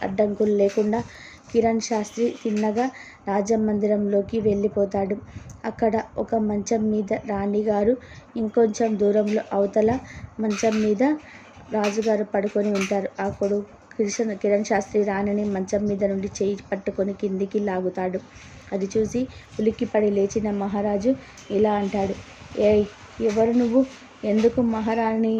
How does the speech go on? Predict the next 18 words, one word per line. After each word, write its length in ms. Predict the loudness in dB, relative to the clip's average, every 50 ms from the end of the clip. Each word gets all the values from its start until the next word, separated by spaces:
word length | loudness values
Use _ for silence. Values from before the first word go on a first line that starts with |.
| -2 -4
అట్లా 260 | -6 -2 0 2 2 2 0 -2 -6 -14 -12 -4 -2
లాగావు? 500 | -2 0 2 2 2 4 4 4 2 2 0 -2 -10 -20 -20 -20 -12 -6 -6
అసలు 300 | -2 0 2 2 2 2 2
నువ్వు 300 | 2 2 2 4 4 4
లోపలికి 460 | 4 4 2 4 4 2 0 2 2 2
ఎలా 160 | 2 2 2
వచ్చావు? 480 | 2 0 -2 -2 -2 -2 -2 -2 -2 -4 -6 -10 -16 -20 -20 -20 -20 -20 -12 -2
ఎవరక్కడ? 540 | -2 0 2 2 2 0 0 0 0 0 0 0 -4 -8 -14 -20 -20 -12
త్వరగా 440 | 0 0 2 4 4 4 4 2 4
రండి, 340 | 4 2 2 4 4 2 2 2 -4 -12 -18 -18 -18 -6 -6
ఇతన్ని 380 | -4 2 4 4 4 4 2 0
బంధించండి" 800 | 0 0 0 2 2 4 2 2 2 2 0 0 2 0 -2 -4 -4 -10 -16 -18 -20 -14 -8 -2
అని 180 | 0 0 0 0 -2 -4
అరుస్తాడు. 500 | -4 -4 -4 -4 -4 -4 -4 -4 -4 -8 -10 -14 -20 -20 -20 -20 -14 -8 -4
ఇంతలో 440 | -2 -2 2 2 4 4 4 2 2
మెలకువ 460 | 2 2 2 2 2 2 2 2 4 4
వచ్చిన 280 | 4 2 0 -2 -2 -2
మహారాణి 600 | -2 -2 -2 -2 -2 0 0 0 0 0 0 -2